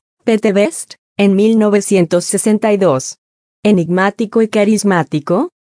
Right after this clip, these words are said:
Starr se abrió paso entre los Beatles con su impecable sincronización y su estilo compositivo de percusión. Sin embargo,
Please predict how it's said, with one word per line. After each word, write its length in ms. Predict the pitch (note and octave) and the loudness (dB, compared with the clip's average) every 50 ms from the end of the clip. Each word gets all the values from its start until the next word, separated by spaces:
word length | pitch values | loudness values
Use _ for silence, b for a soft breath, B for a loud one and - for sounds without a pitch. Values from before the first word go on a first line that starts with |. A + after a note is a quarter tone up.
| _ _ | _ _
Starr 460 | G#3 G#3+ - - - A#3+ A#3 A#3+ A#3+ | -2 0 0 -2 -2 -2 0 0 -2
se 180 | - - A#3 F#3+ | -4 -2 -2 -2
abrió 340 | F3 F#3+ G3 G#3 A3 A3+ A3 | 0 2 2 2 2 2 0
paso 480 | - - A3+ A3+ A3+ - B3 A#3 A3 | 0 0 0 0 -2 -2 -2 0 0
entre 280 | G3+ F3+ D#3+ F#3+ E3+ E3 | 0 -2 -2 -2 -2 0
los 200 | D#3+ D#3+ D#3+ D#3+ | 0 -2 -2 -2
Beatles 600 | E3+ G3 F#3+ F#3+ G3+ G#3 - A#3+ A#3+ A3+ A3 - | -2 0 0 0 0 -2 -2 -2 -2 -2 -2 -4
con 180 | - F#3 F#3 | -4 -4 -4
su 120 | F3+ - F3+ | -2 -2 -2
impecable 640 | E3 D#3+ D#3 - D#3+ D#3 - F3 F3 F3 G3 F#3+ | -2 -2 -2 -4 -6 -4 -2 -2 0 0 0 -2
sincronización 1000 | - - G3 F#3 F3+ - G#3 G#3 G#3 G#3 G3 - - F3+ F3 - - G#3+ G#3+ G#3+ A3+ | 0 0 -2 -2 0 2 2 4 4 2 2 0 -2 -4 -4 -2 0 0 2 2 2
y 80 | A#3+ | 0
su 180 | A3+ - A3 G#3 | 0 0 0 0
estilo 460 | F#3+ - - - B3 B3+ B3+ C4+ C4 | 0 -2 -2 0 2 2 2 2 2
compositivo 800 | C4 A#3+ G#3+ A3 - G3 - G#3 F#3 - - G#3 G3 F#3+ G3 G3 | 0 0 0 0 -2 -2 -2 -4 -6 -4 -2 -2 0 0 0 0
de 100 | F3+ E3+ | 0 0
percusión. 800 | E3 - E3 D#3+ D#3+ - G#3 G#3 - - A3 G3 D#3 C#3 C3+ C3 - - _ _ _ _ _ _ _ _ | -2 -2 -4 -4 -2 -2 -4 -4 -2 -2 0 0 0 0 -2 -4 -8 -12 _ _ _ _ _ _ _ _
Sin 300 | - - - A#3 G#3+ F#3+ | -6 -2 2 2 4 4
embargo, 640 | F3+ E3+ D#3+ E3 D#3+ D3+ D3 C#3+ D#3 E3+ B3+ E4+ | 2 2 2 2 0 0 0 0 0 0 0 -2